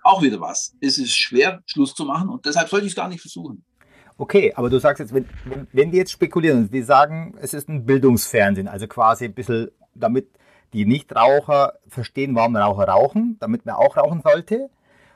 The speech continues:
Speaker 2: und die
Speaker 1: Ja.
Speaker 2: Raucher verstehen, warum sie nicht aufhören können, weil es so schwer ist.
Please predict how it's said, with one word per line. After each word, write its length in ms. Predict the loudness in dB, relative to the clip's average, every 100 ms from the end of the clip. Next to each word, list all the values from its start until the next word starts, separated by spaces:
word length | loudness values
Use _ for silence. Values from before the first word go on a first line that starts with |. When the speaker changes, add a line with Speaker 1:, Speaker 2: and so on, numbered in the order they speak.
| -8
Speaker 2:
und 180 | -4 -2
die 60 |
Speaker 1:
Ja. 100 | 2
Speaker 2:
Raucher 260 | 4 4 2
verstehen, 520 | -4 -4 0 0 0 _
warum 320 | 0 2 2
sie 140 | 0 -2
nicht 200 | -2 0
aufhören 400 | 0 2 -2 0
können, 340 | 2 2 4
weil 100 | 2
es 100 | 0
so 120 | -6
schwer 340 | -8 -2 0 2
ist. 260 | -2 -2